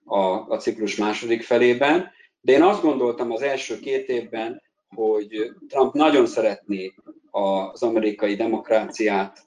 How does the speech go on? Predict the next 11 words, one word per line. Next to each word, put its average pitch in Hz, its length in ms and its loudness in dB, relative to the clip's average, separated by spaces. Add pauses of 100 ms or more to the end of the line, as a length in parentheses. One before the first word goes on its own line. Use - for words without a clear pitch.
(200)
ö, 101 440 -2 (140)
ö, 104 160 0 (120)
átformálni, 123 1500 2 (260)
ö, 113 100 -4
egy 104 400 2
picit 120 320 -8
autoriterebb, 110 920 2 (160)
ö, 101 300 0
kevésbé 104 460 0
demokratikusabb 110 880 -4
rendszerre, 117 720 2